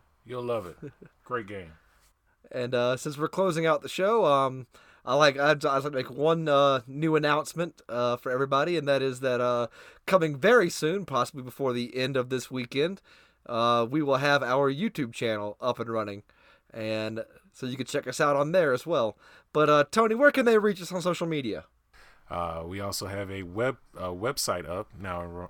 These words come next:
Speaker 1: now running, <clears throat> uh, legacy of game dot com. Hey, check us out. Uh, leave us a little message. Tell us how you like this, the, the website. Uh, also,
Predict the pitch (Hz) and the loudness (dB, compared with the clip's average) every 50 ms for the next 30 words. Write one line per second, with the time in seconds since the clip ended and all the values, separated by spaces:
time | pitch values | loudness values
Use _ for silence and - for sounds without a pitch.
0 | - _ 95 95 95 87 87 85 87 92 92 95 113 143 160 - - - - - | -16 _ -14 -12 -10 -8 -8 -8 -10 -10 -10 -10 -10 -10 -12 -14 -18 -20 -10 -10
1 | - 147 143 123 110 90 80 - - - _ _ _ _ _ - _ - - - | -8 -6 -4 -6 -6 -8 -10 -16 -20 -20 _ _ _ _ _ -20 _ -20 -18 -16
2 | - 92 95 92 90 90 87 87 95 107 113 113 107 - - 120 113 104 101 98 | -14 -12 -12 -10 -10 -10 -10 -6 -4 -4 -2 -2 -4 -6 -6 -4 -4 -6 -6 -6
3 | 107 107 104 107 113 127 139 151 - - - _ _ - - _ - - _ - | -4 -4 -4 -4 -4 -6 -8 -10 -12 -18 -20 _ _ -20 -20 _ -20 -12 _ -2
4 | 101 107 107 - - 127 147 185 160 95 85 78 - _ _ - - - - - | -2 -2 -2 -4 -4 -2 -2 -2 -2 -4 -6 -10 -14 _ _ -20 -20 -18 -10 -6
5 | 101 139 151 92 85 - - - 113 107 - 110 - - 120 131 151 156 147 - | -6 -4 -4 -6 -8 -8 -6 -6 -6 -6 -6 -8 -6 -4 -2 -2 -2 -4 -4 -8
6 | 104 104 101 98 95 95 95 92 95 92 92 98 104 107 101 101 - - 107 107 | -8 -6 -4 -4 -4 -4 -4 -6 -6 -6 -6 -8 -8 -10 -10 -10 -10 -8 -6 -6
7 | 107 101 104 107 110 110 - 127 123 117 - - - 104 98 95 - 95 101 104 | -6 -4 -6 -6 -6 -6 -8 -10 -12 -12 -10 -8 -8 -6 -8 -8 -8 -10 -8 -8
8 | 104 107 110 113 98 85 101 104 101 - - - 104 104 104 104 104 104 107 104 | -6 -6 -6 -6 -6 -8 -12 -12 -12 -14 -14 -12 -10 -8 -8 -6 -8 -8 -10 -10
9 | 104 107 107 110 110 - - 113 113 135 147 - - - - - - - - - | -10 -6 -6 -6 -6 -6 -6 -6 -6 -6 -8 -12 -18 -20 -20 -20 -20 -20 -20 -20
10 | - - - - 95 92 92 92 87 95 101 107 - - 110 107 107 107 107 104 | -20 -18 -10 -6 -2 -2 0 0 -2 -2 -4 -6 -6 -8 -8 -6 -6 -8 -10 -12